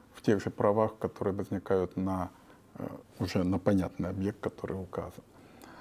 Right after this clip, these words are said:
Э, на самом деле это никакая не общая собственность, потому что мы объекты не находим. Вот хотя мы называем это помещениями,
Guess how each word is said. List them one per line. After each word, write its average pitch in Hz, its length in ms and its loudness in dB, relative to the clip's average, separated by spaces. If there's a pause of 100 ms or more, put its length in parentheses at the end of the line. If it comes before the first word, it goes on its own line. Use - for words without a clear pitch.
(720)
Э, 110 360 -2 (680)
на 147 140 8
самом 220 200 8
деле 170 200 8
это 143 120 4
никакая 135 440 6
не 120 360 6
общая 123 460 2
собственность, 156 600 2
потому 120 360 4
что 117 300 0 (180)
мы 110 180 6
объекты 104 580 2
не 95 100 -6
находим. - 460 -14 (880)
Вот - 140 0
хотя 147 280 6
мы 101 120 6
называем 98 440 4
это - 160 -4
помещениями, 92 1000 0